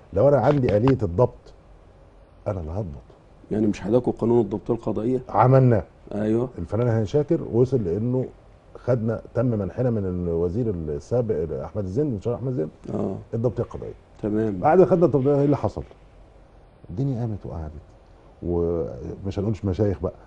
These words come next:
Speaker 1: هنقول ناس مالهاش في الموضوع، وناس تانية قالت: "إزاي الموسيقيين معاهم ضبطية قضائية وفاهمين الموضوع غلط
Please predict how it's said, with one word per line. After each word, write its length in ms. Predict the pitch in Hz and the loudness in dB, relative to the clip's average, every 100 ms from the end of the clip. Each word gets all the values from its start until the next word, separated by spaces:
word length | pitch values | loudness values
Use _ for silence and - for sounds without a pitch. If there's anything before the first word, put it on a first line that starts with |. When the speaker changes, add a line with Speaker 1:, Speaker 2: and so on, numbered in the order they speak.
| - | -10
Speaker 1:
هنقول 240 | 82 87 117 | -8 -2 0
ناس 420 | 107 110 - - | 2 0 -2 -6
مالهاش 720 | 85 80 82 80 90 - - 78 64 | -4 -4 -4 -4 -4 -6 -10 -8 -8
في 40 | 73 | -10
الموضوع، 440 | 73 73 71 73 - - - - | -8 -6 -6 -8 -10 -20 -18 -6
وناس 240 | 95 98 | -4 -2
تانية 220 | 104 95 | -2 0
قالت: 200 | 92 92 87 | 0 -2 -4
"إزاي 200 | 98 143 | -2 0
الموسيقيين 400 | 117 - 120 110 | -2 -4 -4 -2
معاهم 180 | 107 | -2
ضبطية 220 | 104 - 90 | -4 -4 -6
قضائية 380 | - 76 69 69 - - | -6 -6 -6 -8 -14 -10
وفاهمين 320 | 82 101 107 | -4 0 2
الموضوع 280 | 135 104 113 | 2 4 4
غلط 220 | 104 104 | 4 0